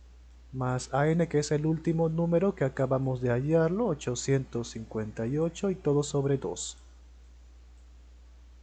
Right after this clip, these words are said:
A ver, setenta y dos entre dos se puede dividir, ¿verdad? Esto sale treinta y seis. Ahora, ¿cuánto sale esta suma? A ver. La suma sale novecientos tres, este es novecientos treinta y cinco.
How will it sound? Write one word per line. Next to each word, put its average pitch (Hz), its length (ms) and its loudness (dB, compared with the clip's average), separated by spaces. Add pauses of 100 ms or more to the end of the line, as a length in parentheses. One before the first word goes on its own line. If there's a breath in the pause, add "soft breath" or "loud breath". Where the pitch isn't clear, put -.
(320)
A 127 120 -6
ver, 131 200 -6
setenta 143 540 0
y 151 60 0
dos 190 180 0
entre 180 280 2
dos 196 140 2
se 160 140 0
puede 156 240 0
dividir, 127 400 0
¿verdad? 131 320 0
Esto 147 160 -2
sale 151 240 2
treinta 120 420 0
y 107 60 0
seis. 107 460 -2 (400)
Ahora, 117 180 -6
¿cuánto 196 300 0
sale 151 280 2
esta 123 300 0
suma? 98 480 -4
A - 20 -2
ver. 113 220 0 (1400)
La 143 200 2
suma 190 640 4 (160)
sale 160 380 2
novecientos 156 720 2
tres, - 280 -4
este 139 180 -2
es 180 40 2
novecientos 147 640 2
treinta 117 320 -2
y 107 60 -2
cinco. 123 480 -2